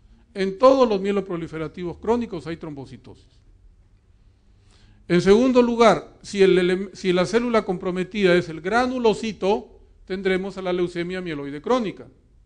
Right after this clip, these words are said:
Entonces, recordemos que la leucemia mieloide crónica es aquella enfermedad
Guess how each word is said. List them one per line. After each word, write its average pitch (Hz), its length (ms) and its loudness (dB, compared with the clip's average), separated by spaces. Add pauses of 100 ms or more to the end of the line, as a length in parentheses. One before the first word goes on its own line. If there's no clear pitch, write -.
(920)
Entonces, 175 640 -8
recordemos 185 680 -2
que - 80 -16
la 151 100 -10
leucemia 165 380 -10
mieloide 180 420 -6
crónica 180 420 -8
es 151 120 -12
aquella 190 460 2
enfermedad 175 680 -6